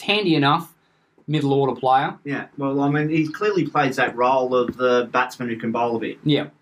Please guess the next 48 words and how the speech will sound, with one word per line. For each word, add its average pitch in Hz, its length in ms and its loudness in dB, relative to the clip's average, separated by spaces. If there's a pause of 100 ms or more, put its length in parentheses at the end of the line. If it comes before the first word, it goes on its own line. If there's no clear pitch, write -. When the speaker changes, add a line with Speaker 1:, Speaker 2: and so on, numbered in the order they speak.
(200)
Speaker 2:
You 147 120 -6
know, 139 340 -2
I, 165 300 4
I - 20 4
seem 196 240 -4
to 170 80 0
remember 143 380 2
him 131 100 0
being 127 240 2
probably 139 300 0
a 123 40 -2
little 151 220 2
bit 135 200 0
better 120 200 0
bowler 127 560 2
earlier 120 400 0
on 117 120 -4
in 117 100 -12
his 113 120 -14
career 120 300 -6
than 117 100 -8
what 113 120 -4
he 113 100 2
is 110 80 -4
now. 156 220 -6 (1120)
So, - 220 -4
but 131 320 0
yeah, 110 300 2
I 131 100 0
mean, 135 280 -2 (1300)
there's 160 240 0
always 202 340 2
a 147 60 -4
place 160 380 -2
for 139 220 -2
in 135 200 -2
a, 127 380 0
in 127 140 -4
a 120 80 -6
team 131 320 -2
for - 140 -12
that 123 200 -4
guy 120 240 0
who - 20 -4
can 113 200 -4
fill 117 240 -6
that 107 180 -2
role. 104 320 -6